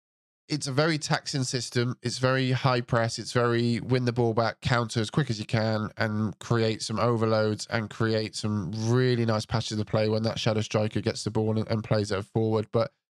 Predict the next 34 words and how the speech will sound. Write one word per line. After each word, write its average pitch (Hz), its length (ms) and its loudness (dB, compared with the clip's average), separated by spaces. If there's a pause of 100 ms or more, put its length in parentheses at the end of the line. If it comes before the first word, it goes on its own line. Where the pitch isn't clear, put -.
(640)
we 127 160 4
are 110 200 2
still 113 280 0
conceding 104 420 0
a 98 80 2
lot 98 120 0
of 87 100 -6
goals. 101 360 0
We've 107 100 -4
still 110 200 0
gotta 95 180 0
try 104 260 0
and 98 240 -4 (380)
suss - 360 -4
out 95 180 0
how 107 180 0
we 104 140 2
sort 101 320 0
that 98 140 0
back - 220 -4
three 110 220 0
out. 110 180 -2
We 110 100 2
are 107 120 2
playing 107 240 0
a 104 40 2
libero. 107 760 2 (320)
We're 120 80 0
trying 139 580 0
all 131 220 2
sorts 113 320 -2
of 107 80 -10
different 107 260 -2
things 120 540 0